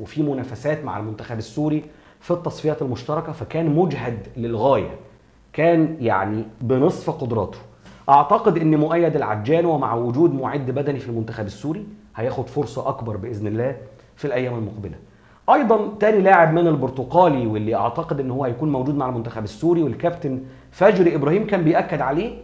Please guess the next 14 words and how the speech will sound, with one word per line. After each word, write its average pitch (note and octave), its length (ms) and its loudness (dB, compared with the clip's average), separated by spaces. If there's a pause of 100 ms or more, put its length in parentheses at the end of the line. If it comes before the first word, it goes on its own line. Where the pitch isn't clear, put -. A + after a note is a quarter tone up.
(120)
والكابتن D3 460 0
نبيل D3+ 240 0
معلول C3+ 280 0
أعتقد C3 520 -2
إن B2+ 180 -6
لن E3+ 140 0
يتخلى B2 420 -4
عنه، D#3+ 300 0 (280)
وهو D3+ 200 0
يوسف D3+ 500 0 (140)
محمد F#2+ 380 -10 (460)
لاعب A#2+ 340 2
نادي A#2 280 -6
الوحدة. F2+ 320 -8